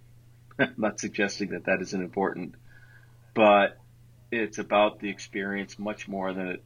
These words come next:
ever is now about, about the image. And it hasn't always been that way. And so I think that that's come af-, you know, over time.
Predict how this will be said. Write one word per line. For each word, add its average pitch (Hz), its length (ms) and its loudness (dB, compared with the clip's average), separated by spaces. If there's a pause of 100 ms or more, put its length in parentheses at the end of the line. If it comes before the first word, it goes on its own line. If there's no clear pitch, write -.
ever 95 380 0
is 90 300 -4
now 87 280 -2
about, 87 340 0 (760)
about 101 340 6
the 95 100 -6
image. 90 240 -8
And 113 80 4
it 117 40 2
hasn't 123 240 4
always 117 200 0
been 107 200 -2
that 92 160 -6
way. 85 280 -12 (100)
And 101 180 -8
so 107 240 2
I 104 60 -2
think 107 200 -8
that 107 140 2 (600)
that's 117 180 2
come 123 260 2
af-, 110 200 2 (160)
you 117 120 -4
know, 98 320 -4 (340)
over 101 180 -8
time. 101 520 -2